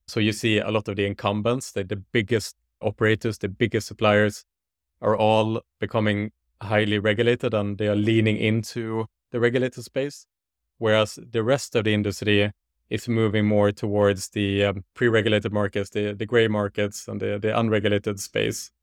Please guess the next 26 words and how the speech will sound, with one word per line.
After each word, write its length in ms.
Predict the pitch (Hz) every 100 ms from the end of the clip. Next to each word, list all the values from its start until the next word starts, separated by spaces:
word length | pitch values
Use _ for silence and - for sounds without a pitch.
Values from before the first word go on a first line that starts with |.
| _ _ _
From 180 | 123
that 180 | 135 147
perspective, 500 | 147 - 123 - 107
it's 160 | 107 -
a 80 | 117
little 320 | 139 - 151
bit 160 | 139
hard 300 | - 120 117
to 80 | 110
say 400 | - - 107 101
how 200 | 101 107
this 220 | 104 104
all 320 | - 110 104 101
are, 100 | 98 -
is 140 | 117
gonna 200 | - 104
turn 380 | 101 - 113 104
out 320 | 120 117 101 -
eventually. 580 | 98 104 101 101 104 104 _ _ _ -
When 160 | 117
you 100 | 117
visit 380 | 117 110 110 -
the 80 | 113
conference 420 | 113 104 104 101
here, 260 | 110 101 101
like 200 | 101